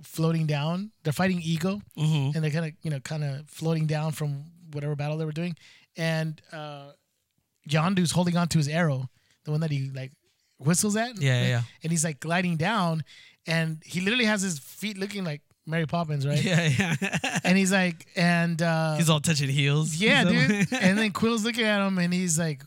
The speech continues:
Speaker 1: he's like, "What?" And he's like, "You just, you look like you look like, uh, Mary Poppins." And he's all,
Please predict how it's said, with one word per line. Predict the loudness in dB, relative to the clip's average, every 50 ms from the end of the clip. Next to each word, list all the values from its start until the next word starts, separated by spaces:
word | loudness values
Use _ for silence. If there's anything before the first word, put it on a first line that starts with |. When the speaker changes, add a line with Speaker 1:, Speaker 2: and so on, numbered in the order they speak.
| _
Speaker 1:
he's | -12 -10 -8 -8
like, | -6 -4
"What?" | -2 0 2 2 2 0 -2
And | -8 -14 _ -14
he's | -12 -10 -10
like, | -10 -10 -12 _ _ _ _ _ _ _ _ _ _ _ _
"You | -6 -4 -2
just, | -2 -2 -2 -4 -6 -6 -4
you | -2
look | -2 -2 -2
like | -4 -6 -6 -8 _ _ _ _ _ _ -12 -8
you | -6 -4
look | -4 -4 -6 -6
like, | -4 -4 -4 -4 -4 -6 -4
uh, | -2 -2 0 0 -2 -2 -4 -6 -8 -10 -16 _ _ _
Mary | -2 -2 0 0
Poppins." | 0 0 0 0 0 0 0 -2 -2 -4 -6 -10 -20 -20 -20 _ _ _ -4
And | 0 2
he's | 2 2 2
all, | 2 0 0 0 -2 -4